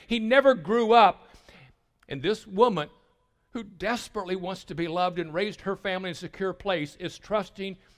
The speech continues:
herself to a man without walls. And many a man has fallen in love with a woman who's likable and charismatic and funny.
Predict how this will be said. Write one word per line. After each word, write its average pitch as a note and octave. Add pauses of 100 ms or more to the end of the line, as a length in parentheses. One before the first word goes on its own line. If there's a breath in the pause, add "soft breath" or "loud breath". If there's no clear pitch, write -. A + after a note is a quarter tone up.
herself F3
to F3
a C3
man D3+
without C3+
walls. G#2 (3500)
And G2
many E3
a F3+
man F#3 (1500)
has B2+
fallen E3
in D#3
love E3
with E3
a D#3
woman C3+ (100)
who's C#3+
likable C#3+
and G#2+
charismatic D3
and B2
funny. E3